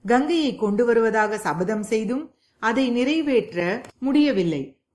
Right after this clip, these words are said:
குற்றமற்றவனே, உன்னுடைய தந்தையான திலீபன் பேராற்றல் உடையவன். அவன் மறுபடியும் முயன்றும் கூட கங்கையை கொண்டு வர முடியவில்லை. நெடுங்கால முயற்சிக்கு பின்பும்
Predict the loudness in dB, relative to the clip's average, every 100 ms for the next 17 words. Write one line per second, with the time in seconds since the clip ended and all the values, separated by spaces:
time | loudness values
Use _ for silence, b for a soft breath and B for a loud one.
0 | -8 -8 -4 -4 -4 -4 -4 -4 -4 -6
1 | -10 -8 -6 -4 -2 -2 -2 -2 0 0
2 | -2 -4 -4 -4 -2 -4 -6 -8 -12 b
3 | b _ -2 0 0 -2 -2 -2 0 0
4 | -2 -4 -8 -12 -8 -4 0 0 0 0
5 | 0 0 0 -2 -2 0 -2 -2 -4 -6
6 | -6 -6 -10 b b b -2 0 0 -2
7 | -2 -2 0 0 0 0 0 -2 -2 -2
8 | -2 -4 -6 -8 _ _ _ 0 2 2
9 | 0 -2 -2 -2 0 -2 -2 -8 -8 -8
10 | -4 -4 -4 -4 -6